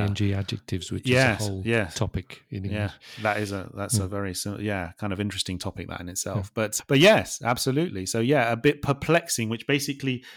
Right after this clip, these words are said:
Speaker 2: means that, as you say, you can, you, another word that you could use is obviously puzzled, right? That
Speaker 1: Mm.
Speaker 2: could be another wo-, alternative to being
Speaker 1: It's a
Speaker 2: perplexed.
Speaker 1: very
Speaker 2: You
Speaker 1: good
Speaker 2: could,
Speaker 1: word,
Speaker 2: "I'm a
Speaker 1: puzzled.
Speaker 2: bit puzzled by this," right? Which
Speaker 1: Yeah.
Speaker 2: is actually, you
Speaker 1: Yeah.
Speaker 2: know,
Speaker 1: Well, in Spanish,
Speaker 2: something
Speaker 1: they
Speaker 2: that
Speaker 1: use the
Speaker 2: might
Speaker 1: word
Speaker 2: even
Speaker 1: puzzle, un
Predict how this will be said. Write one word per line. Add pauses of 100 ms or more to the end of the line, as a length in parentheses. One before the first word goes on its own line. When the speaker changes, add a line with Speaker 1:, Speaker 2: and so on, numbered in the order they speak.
(120)
Speaker 2:
means
that,
as
you
say,
you
can,
you,
another
word
that
you
could
use
is
obviously
puzzled,
right?
That
Speaker 1:
Mm.
Speaker 2:
could
be
another
wo-,
alternative
to
being
Speaker 1:
It's
a
Speaker 2:
perplexed.
Speaker 1:
very
Speaker 2:
You
Speaker 1:
good
Speaker 2:
could,
Speaker 1:
word, (120)
Speaker 2:
"I'm
a
Speaker 1:
puzzled.
Speaker 2:
bit (120)
puzzled
by
this,"
right?
Which
Speaker 1:
Yeah.
Speaker 2:
is
actually, (100)
you
Speaker 1:
Yeah.
Speaker 2:
know, (120)
Speaker 1:
Well,
in
Spanish,
Speaker 2:
something
Speaker 1:
they
Speaker 2:
that
Speaker 1:
use
the
Speaker 2:
might
Speaker 1:
word
Speaker 2:
even
Speaker 1:
puzzle,
un